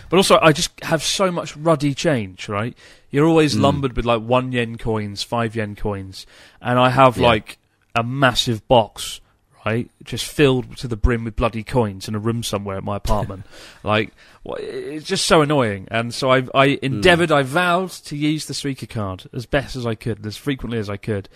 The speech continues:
Speaker 1: this year, and it's, yeah, it's been a lot better for it. But, yeah, it's kinda crazy.
Speaker 2: Yeah.
Speaker 1: Like, I hope this semiconductor shortage comes to an end soon. I thought the worst was kind of over after covid,
Speaker 2: Yeah.
Speaker 1: but, uh, apparently not.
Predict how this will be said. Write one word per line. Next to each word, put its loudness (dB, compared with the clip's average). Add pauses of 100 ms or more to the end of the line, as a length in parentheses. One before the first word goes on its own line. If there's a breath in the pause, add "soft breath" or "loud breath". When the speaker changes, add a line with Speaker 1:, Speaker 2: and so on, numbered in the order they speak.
(340 loud breath)
Speaker 1:
this -6
year, -2
and -10 (240)
it's, -14
yeah, -10 (160)
it's -16
been -4
a -4
lot -6
better -4
for -6
it. -20
But, -10 (460 loud breath)
yeah, 0
it's -2
kinda 2
crazy. 0
Speaker 2:
Yeah. 0
Speaker 1:
Like, 4
I 2
hope -2
this -10 (260)
semiconductor -4
shortage -2
comes -4
to -4
an 0
end -2
soon. -4
I -2
thought -4
the -4
worst 2
was -2 (160)
kind -6
of 0
over -2 (480 soft breath)
after -6
covid, -4
Speaker 2:
Yeah. -2
Speaker 1:
but, -6
uh, -4 (360)
apparently -6
not. -6